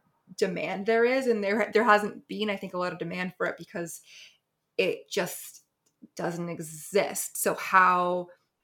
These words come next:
how can people make a demand for it? But I think that the, the more that this type of content is created,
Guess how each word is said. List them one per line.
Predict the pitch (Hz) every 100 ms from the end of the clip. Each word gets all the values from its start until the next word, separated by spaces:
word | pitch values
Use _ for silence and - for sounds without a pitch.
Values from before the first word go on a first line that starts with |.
| _ _ _ _ -
how | - 214 196 190 185
can | - 208 202 208
people | 196 180
make | 175 175
a |
demand | 180 180 - -
for | -
it? | -
But | 185
I | 196
think | 226
that | 233
the, | 233
the | 196 202
more | 208 202 202 226 233 226
that | 202 190 190
this | 190 196 -
type | 208 190
of | -
content | 196 190 185
is | 185
created, | - 190 185 180